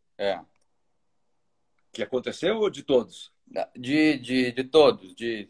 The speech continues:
Speaker 1: da Hell in
Speaker 2: Ah,
Speaker 1: a
Speaker 2: eu
Speaker 1: Cell,
Speaker 2: gosto,
Speaker 1: que tem
Speaker 2: eu
Speaker 1: especial.
Speaker 2: go-, eu gosto ba-, eu gosto bastante do Survivor Series, que aí todo, todo mundo se une pra
Speaker 1: Sim.
Speaker 2: defender o, o programa. Acho bem legal.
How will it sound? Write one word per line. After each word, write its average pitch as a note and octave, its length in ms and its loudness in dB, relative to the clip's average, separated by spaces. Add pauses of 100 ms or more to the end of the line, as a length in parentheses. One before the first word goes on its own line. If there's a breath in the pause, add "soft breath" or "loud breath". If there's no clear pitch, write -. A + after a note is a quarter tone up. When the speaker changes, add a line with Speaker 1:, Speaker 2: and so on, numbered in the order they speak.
(160)
Speaker 1:
da G#2+ 80 -10
Hell A#2 200 -4
in B2+ 40 0
Speaker 2:
Ah, E3+ 100 6
Speaker 1:
a D3 40 6
Speaker 2:
eu C3+ 60 2
Speaker 1:
Cell, C3+ 220 2
Speaker 2:
gosto, A2 120 -2
Speaker 1:
que - 60 -20
tem G2+ 100 -16
Speaker 2:
eu F#2+ 80 -14
Speaker 1:
especial. B2+ 580 -4
Speaker 2:
go-, - 60 -10
eu C3+ 80 -10
gosto D3+ 240 -10
ba-, C#3 260 -10
eu B2 120 -12
gosto C#3+ 240 -10
bastante D#3 440 -8
do C#3+ 140 -16
Survivor C3 420 -4
Series, - 460 -18 (500)
que - 60 -14
aí A2 180 -6
todo, C3+ 460 -6
todo C3 240 -10
mundo C#3+ 160 -4
se - 160 -6
une D#3+ 480 -2 (260)
pra A#2+ 120 -2
Speaker 1:
Sim. - 60 -4
Speaker 2:
defender B2 360 -2
o, A#2+ 420 -2
o A2+ 60 -8
programa. A2+ 420 0
Acho - 160 -8
bem C3 140 2
legal. A2+ 320 -2